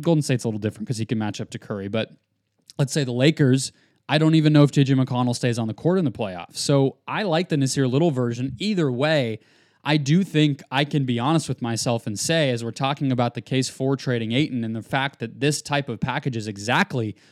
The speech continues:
what you would have been looking for, that I might be a little lower on this trade because of how much my brain has been working and how much, uh, I guess I've kind of drunk the Kool-Aid of Ayton being able to be rejuvenated this year.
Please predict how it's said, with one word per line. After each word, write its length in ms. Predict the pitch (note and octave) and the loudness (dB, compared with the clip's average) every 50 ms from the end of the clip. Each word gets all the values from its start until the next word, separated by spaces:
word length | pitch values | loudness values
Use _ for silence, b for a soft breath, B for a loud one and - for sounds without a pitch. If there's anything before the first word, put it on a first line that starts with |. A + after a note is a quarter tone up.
| b b b b b b | b b b b b b
what 240 | B2 D3+ F3 - E3+ | 4 4 4 6 6
you 100 | D3+ D3 | 6 6
would 160 | C#3 C#3 B2+ | 6 4 2
have 60 | A#2 | 0
been 160 | A2+ A2 A2 | -4 -6 -4
looking 320 | C3 F#3+ G3 - D#3 B2 A2+ | -4 -6 -6 -6 -8 -10 -10
for, 400 | - - A#2 A2+ A2 G#2+ G#2+ - b b b b b b b b b b b b b b b _ _ _ _ _ - | -10 -10 -10 -10 -10 -12 -14 -16 b b b b b b b b b b b b b b b _ _ _ _ _ -4
that 180 | C#3+ E3+ F3 | -2 -2 -2
I 140 | D3+ E3 F#3+ | 0 0 0
might 300 | G#3+ G3 F#3+ G3+ A#3+ - | 2 2 2 0 0 -2
be 100 | - G3+ | 0 0
a 80 | G3 F#3+ | 0 2
little 240 | F#3 F#3+ F#3+ F#3 F3 | 2 0 0 2 2
lower 260 | F3+ F#3 F#3 F#3+ F#3+ | 2 2 2 2 2
on 140 | F3+ F3+ F3 | 2 2 2
this 180 | E3 D#3+ - | 2 0 0
trade 320 | - - F3 F3+ F#3+ F3+ D3 | 0 0 2 2 2 4 2
because 380 | D3 C#3 - D#3+ D3 C#3+ D3 - _ _ _ _ _ _ _ - | 2 2 2 2 2 0 0 -6 _ _ _ _ _ _ _ -4
of 160 | D#3 D3 B2+ | -4 -2 0
how 200 | - D#3+ E3+ E3+ | 2 2 2 2
much 360 | E3+ D#3+ D#3+ D#3 - - - _ _ _ _ _ _ _ - | 4 2 2 2 0 -6 -14 _ _ _ _ _ _ _ -8
my 320 | C3+ B2+ C3 C#3 F3 F#3+ | -4 -2 -2 0 0 0
brain 460 | E3 C#3 C#3+ C#3+ D3+ F3 F#3+ F#3 E3+ D#3 | 0 2 4 4 6 6 6 4 4 4
has 240 | D#3 D#3 D#3 D3 | 6 6 6 6
been 300 | C#3 B2+ D3+ D3+ D3 C#3+ | 6 6 4 4 4 4
working 520 | B2+ C#3+ E3+ F#3 - - C#3+ C3 C3 C#3+ C#3+ - | 6 6 6 6 4 2 0 2 2 0 0 0
and 160 | B2+ C#3+ D3 | 0 2 2
how 160 | C#3 D#3 D#3 | 2 2 2
much, 420 | D#3+ D3+ D#3+ D#3 D3+ - - - - - | 4 6 6 4 4 0 -6 -10 -6 -4
uh, 220 | D3+ D3 C#3+ - - | -2 -2 -2 -2 -2
I 120 | - C#3+ D3 | -2 -2 0
guess 260 | C#3 D#3 E3 D#3 - - | 2 2 2 2 0 -2
I've 220 | C#3+ D3+ D#3 C#3+ | 0 0 0 0
kind 220 | - - D#3 D#3 D#3 | -2 -2 0 0 0
of 120 | D3 C#3 | 0 2
drunk 240 | B2 C#3 D3+ E3 - | 2 2 2 2 2
the 80 | - D#3 | -4 -8
Kool-Aid 580 | - - C#3+ B2+ C3+ C3+ C#3 C#3+ D3+ D#3+ - - - | -6 -4 0 2 4 4 4 4 4 2 0 -4 -4
of 180 | C#3+ D3 C#3+ - - | -4 -4 -4 -2 -2
Ayton 340 | C3+ C3+ C3+ C#3+ E3 E3 | -2 -2 0 -2 -2 0
being 220 | D3 C#3 C#3+ C#3+ C#3+ | 2 2 4 4 2
able 220 | C#3 C#3 C#3 C#3+ | 0 0 0 0
to 80 | C3+ C3 | 0 2
be 100 | C3+ C3+ | 2 2
rejuvenated 680 | C3+ C#3+ C3+ A#2 C3+ F3+ F#3+ A3+ F3 C3 A2 A#2 G#2+ | 2 2 2 2 2 2 4 4 4 4 4 2 0
this 220 | G#2+ A2 G2 - - | -2 -2 -2 -2 -4
year. 220 | G#2+ G2 F#2 - | -4 -6 -6 -8